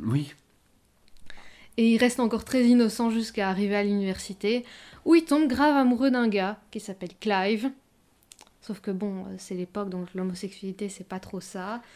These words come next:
Speaker 1: C'est surtout interdit.
Speaker 2: C'est surtout interdit. Euh, il a une sorte de relation avec Clive, mais qui n'aboutit pas spécialement. Et, euh, mais il en conçoit un grand chagrin.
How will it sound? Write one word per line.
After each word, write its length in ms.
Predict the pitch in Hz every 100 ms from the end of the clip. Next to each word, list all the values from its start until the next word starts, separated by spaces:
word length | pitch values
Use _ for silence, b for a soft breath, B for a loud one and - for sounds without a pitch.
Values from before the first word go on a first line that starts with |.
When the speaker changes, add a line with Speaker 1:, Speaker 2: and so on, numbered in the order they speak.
| -
Speaker 1:
C'est 120 | -
surtout 240 | 95 85
interdit. 340 | 117 85 76 104 -
Speaker 2:
C'est 140 | -
surtout 260 | - - 196
interdit. 640 | 185 175 185 220 240 240
Euh, 720 | 208 190 190 190 190 190 185 190
il 100 | 196
a 60 |
une 220 | 220 226 220
sorte 260 | - -
de 80 | 247
relation 500 | 247 240 233 - 240
avec 220 | 226 220 -
Clive, 520 | 214 220 226 226 190
mais 200 | 196 185
qui 160 | 190 202
n'aboutit 400 | 185 185 196 196
pas 120 | 202
spécialement. 800 | - 202 202 190 196 208 226 233 B B B B B _
Et, 760 | 202 196 202 202 202 202 202 -
euh, 560 | 185 180 185 175 175 170
mais 200 | 175 202
il 180 | 208 196
en 100 | 196
conçoit 340 | 202 202 233
un 300 | 214 185 170
grand 260 | 165 165 233
chagrin. 320 | - 190 147